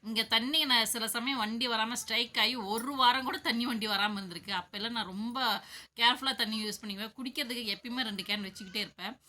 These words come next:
அவங்க அப்பா குடிக்கிறது கோயிலேருந்து, அ, பிஸ்லரி வாட்டர்ல வந்து கொ-, அ, ஃபில்டர் வாட்டர் வந்து கொண்டு வர சொல்லிருவேன். அந்த கேன் தண்ணி வச்சுக்குவேன்.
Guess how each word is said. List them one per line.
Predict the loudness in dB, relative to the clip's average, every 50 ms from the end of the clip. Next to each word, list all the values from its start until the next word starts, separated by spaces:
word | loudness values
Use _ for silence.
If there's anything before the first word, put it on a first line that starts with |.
| -20 -20 _
அவங்க | -12 -6 -6 -6
அப்பா | -4 -4 -6
குடிக்கிறது | -8 -8 -8 -8 -4 -4 -4 -4 -4 -6 -4
கோயிலேருந்து, | -2 -2 -2 -2 -2 -4 -4 -4 -4 -2 -2 -2 -2 -4 -4 -6 -8 -10 -10 -10 -10
அ, | -8 -8 -8 -10 -12 -14 -16 -12
பிஸ்லரி | -8 -8 -4 -2 -2 -2 -2 -2
வாட்டர்ல | -4 -4 -6 -8
வந்து | -8 -8 -10 -10 -10
கொ-, | -8 -8 -8 -8 -8 -8 -10 -12 -14 -18 -20 -20 _ _ -12
அ, | -10 -8 -8 -8
ஃபில்டர் | -8 -8 -8 -8 -6 -4 -4
வாட்டர் | -4 -4 -4 -4 -8
வந்து | -8 -10 -10 -10
கொண்டு | -10 -8 -8 -8
வர | -8 -8
சொல்லிருவேன். | -8 -8 -10 -6 -4 -4 -4 -4 -8 _ _ -20 -20 -12
அந்த | -8 -6 -4 -2 -2 -2 0
கேன் | 2 4 4 4 2
தண்ணி | -2 -4 -4 -4
வச்சுக்குவேன். | -4 -6 -6 -8 -10 -8 -6 -2 -2 -2 -2